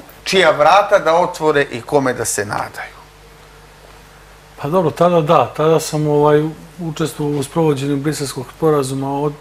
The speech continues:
Speaker 2: o-, ovaj, da kažem, operativno na terenu, jer tada je bio veliki bojkot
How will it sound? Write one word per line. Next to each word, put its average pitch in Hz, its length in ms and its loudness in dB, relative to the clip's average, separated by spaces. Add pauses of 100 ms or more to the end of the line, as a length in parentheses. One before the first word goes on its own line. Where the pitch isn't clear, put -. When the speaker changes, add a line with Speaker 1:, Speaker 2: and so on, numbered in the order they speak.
(180)
Speaker 2:
o-, - 260 -10 (100)
ovaj, 139 440 0 (1400)
da 139 100 -8
kažem, 143 500 -2
operativno 139 540 -2
na 135 80 -4
terenu, 151 400 0
jer 139 100 -2
tada 151 280 0
je 143 220 2
bio 147 480 0 (520)
veliki 139 420 -4
bojkot 131 400 0